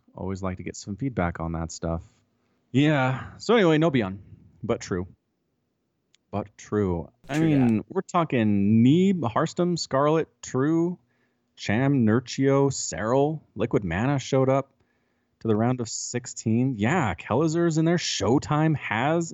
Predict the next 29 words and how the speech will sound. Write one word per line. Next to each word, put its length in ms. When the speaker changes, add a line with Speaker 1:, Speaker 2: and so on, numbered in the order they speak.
Speaker 1:
Snoot, 680
Elazer, 640
Massa. 400
Like, 180
that 240
is 80
a 80
ridiculous 840
<laughs> 0
round 280
of 120
sixteen. 840
Speaker 2:
It 380
could 160
have 80
been 120
a 80
little 280
bit 160
better, 400
but 540
Bly 320
didn't 180
get 160
his 140
visa 340
approved 340
on 140
time. 320